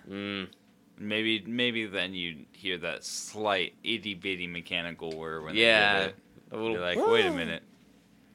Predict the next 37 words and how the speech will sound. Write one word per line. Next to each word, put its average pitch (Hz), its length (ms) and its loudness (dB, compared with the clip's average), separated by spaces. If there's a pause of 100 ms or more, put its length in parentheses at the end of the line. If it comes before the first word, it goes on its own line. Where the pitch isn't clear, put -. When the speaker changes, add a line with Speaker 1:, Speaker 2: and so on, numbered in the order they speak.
(320)
Speaker 2:
And 113 140 0
it 113 60 0
would 117 100 -2
just 123 160 -6
be 156 80 -8
so 165 320 -8
light 139 240 0
in 117 160 -2
the 107 80 -6
Speaker 1:
Mm. 101 40 -4
Speaker 2:
background 110 440 4
Speaker 1:
Yeah. 151 220 6
Speaker 2:
of 87 180 0
all 95 320 2
of 92 60 -2
Speaker 1:
Yeah. 120 100 0
Speaker 2:
those 90 360 -2
people 117 420 -6
turning 92 320 -4
their 85 160 -4
heads. 82 340 -6
You'd 87 120 -10
be 107 40 -6
Speaker 1:
Mm-hmm. - 100 -6
Speaker 2:
like, 110 120 -2
"I - 20 -6
don't, 120 60 -12 (880)
I'm 98 120 -8
not 107 220 -6
sure, 113 260 -8
though." 87 360 -10 (240)
Speaker 1:
Mm-hmm. 131 480 -2 (600)
Speaker 2:
And 101 140 -6
then, 101 340 -4
and 101 160 -8
then, 95 460 -8
uh, 85 380 -2